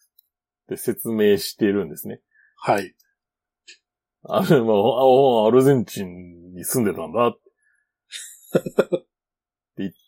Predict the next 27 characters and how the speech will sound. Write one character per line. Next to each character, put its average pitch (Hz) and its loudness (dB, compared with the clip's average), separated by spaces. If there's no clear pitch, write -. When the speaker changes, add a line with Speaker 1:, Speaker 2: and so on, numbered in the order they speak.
Speaker 1:
言 120 -6
っ - -8
て 123 2
た 87 -2
ん 80 -12
で 80 -12
す - -8
よ。 82 -6
Speaker 2:
は 147 -2
い。 - -14
Speaker 1:
ま 113 -8
あ、 - -6
そ 135 0
し - -4
た 110 2
ら 87 -2
ね、 87 -8
あ 92 -2
の、 92 -4
ア 139 4
ル 151 6
ゼ 143 6
ン 131 0
チ 104 -2
ン 92 -10
だ 90 -6
と、 95 2